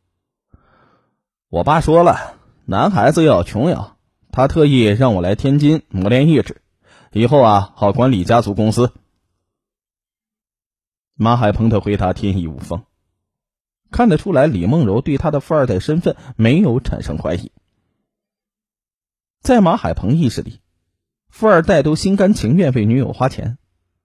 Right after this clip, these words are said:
他努力让自己的行为与虚构的身份合拍。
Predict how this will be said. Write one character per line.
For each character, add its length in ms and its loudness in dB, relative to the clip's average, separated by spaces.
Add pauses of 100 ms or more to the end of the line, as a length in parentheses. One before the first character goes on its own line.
(580)
他 140 -2
努 200 4
力 140 0
让 240 2
自 180 2
己 140 -6
的 120 -6
行 280 -2
为 180 -2 (160)
与 140 -4
虚 340 -6
构 160 -2
的 100 -6
身 200 -2
份 160 -6
合 140 -8
拍。 200 0